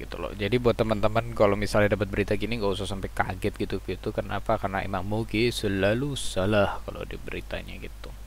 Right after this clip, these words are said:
Oke guys, jadi itu aja sih dari gue, sedikit cerita aja. Siapa tahu kalian bisa memberikan pendapat masalah ini. Jadi gue tidak akan bilang siapa yang salah, siapa yang benar, karena dari sini kalian juga udah tahu. Gue tidak membela siapa-siapa ya, tapi gue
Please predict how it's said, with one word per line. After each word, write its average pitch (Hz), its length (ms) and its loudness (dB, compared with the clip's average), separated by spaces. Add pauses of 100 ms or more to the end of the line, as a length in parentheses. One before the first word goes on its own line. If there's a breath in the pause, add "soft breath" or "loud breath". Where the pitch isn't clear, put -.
(840)
Oke 120 160 0
guys, 151 320 6
jadi 113 240 4
itu 101 160 4
aja 90 160 2
sih 95 160 -2
dari 90 240 -2
gue, 92 80 -4
sedikit 95 320 -4
cerita 92 400 0
aja. 113 480 0 (420 loud breath)
Siapa 101 320 0
tahu 95 240 4
kalian 95 480 0
bisa 92 400 0
memberikan 101 400 -2
pendapat 107 560 0
masalah 90 400 0
ini. 90 320 -6
Jadi 98 300 0 (400 loud breath)
gue 110 140 0
tidak 101 280 4
akan 98 220 -2
bilang 95 320 0
siapa 95 320 -2
yang 90 80 -4
salah, 92 240 0
siapa 98 240 -4
yang 92 80 -6
benar, 92 340 -2
karena 90 380 -2
dari 90 240 -2
sini 92 160 -4
kalian 95 240 0
juga 95 180 0
udah - 140 -2
tahu. 123 280 8 (680 loud breath)
Gue 135 160 8
tidak 147 240 10
membela 113 320 10
siapa-siapa 101 480 4
ya, 87 160 6
tapi 113 320 0
gue 117 240 6